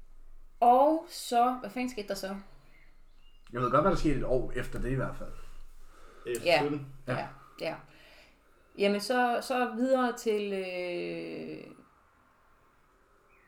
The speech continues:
Speaker 1: til efter D M sytten. Øh,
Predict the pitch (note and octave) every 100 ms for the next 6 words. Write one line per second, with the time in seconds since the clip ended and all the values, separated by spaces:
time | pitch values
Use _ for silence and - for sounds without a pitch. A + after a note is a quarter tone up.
0 | _ _ _ - - - G3+ - A3+ A#3
1 | G3+ G3+ A3+ B3 - - - - - -
2 | F#3+ G3